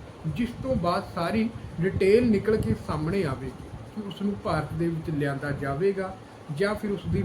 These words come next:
ਫਾਂਸੀ ਦੀ ਸਜ਼ਾ ਪੱਕੇ ਤੌਰ 'ਤੇ ਰੱਦ ਹੋ ਜਾਵੇਗੀ। ਪਰ ਹਲੇ ਉਸ ਨੂੰ ਭਾਰਤ ਵੀ ਲਿਆਂਦਾ ਨਹੀਂ ਜਾਵੇਗਾ ਤੇ ਨਾ ਹੀ ਹਲੇ ਉਸ ਦੀ ਫਾਂਸੀ ਦੀ ਸਜ਼ਾ ਪੱਕੇ ਤੌਰ 'ਤੇ ਰੱਦ ਹੋਈ ਹੈ, ਸਿਰਫ ਟਾਲੀ ਗਈ ਹੈ। ਦੋਸਤੋ, ਜੇਕਰ ਵੀਡੀਓ ਵਧੀਆ ਲੱਗੀ ਹੋਵੇ,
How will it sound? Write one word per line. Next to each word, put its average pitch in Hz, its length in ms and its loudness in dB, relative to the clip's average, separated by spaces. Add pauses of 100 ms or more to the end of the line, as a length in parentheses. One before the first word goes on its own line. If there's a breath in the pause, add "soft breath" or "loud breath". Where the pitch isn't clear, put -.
(140)
ਫਾਂਸੀ 160 380 -2
ਦੀ 170 240 -2
ਸਜ਼ਾ 147 280 -4 (120)
ਪੱਕੇ - 300 -4 (100)
ਤੌਰ 147 180 -2
'ਤੇ 156 200 -8 (160)
ਰੱਦ 170 220 0
ਹੋ 139 200 -4
ਜਾਵੇਗੀ। 117 280 -10 (720)
ਪਰ 202 200 0
ਹਲੇ 190 240 4
ਉਸ 233 140 0
ਨੂੰ 226 120 2 (100)
ਭਾਰਤ 165 340 0
ਵੀ 196 220 -2 (360)
ਲਿਆਂਦਾ 165 420 4
ਨਹੀਂ 214 200 0
ਜਾਵੇਗਾ 208 540 0 (280)
ਤੇ 233 100 0
ਨਾ 165 340 2
ਹੀ 214 200 0
ਹਲੇ 165 280 2
ਉਸ 156 120 -4 (100)
ਦੀ 185 100 -4 (360)
ਫਾਂਸੀ 196 440 -2
ਦੀ 233 200 0
ਸਜ਼ਾ 127 360 -4 (180)
ਪੱਕੇ 233 300 -2
ਤੌਰ 151 280 0
'ਤੇ 180 200 -2
ਰੱਦ 139 260 0
ਹੋਈ 165 320 0
ਹੈ, 180 140 -4 (260)
ਸਿਰਫ 247 160 2 (180)
ਟਾਲੀ 156 260 4
ਗਈ 123 140 -4
ਹੈ। - 600 -6 (460)
ਦੋਸਤੋ, 226 440 2
ਜੇਕਰ 175 420 2 (300)
ਵੀਡੀਓ 220 420 2
ਵਧੀਆ 185 320 2
ਲੱਗੀ 190 320 0
ਹੋਵੇ, 175 340 -2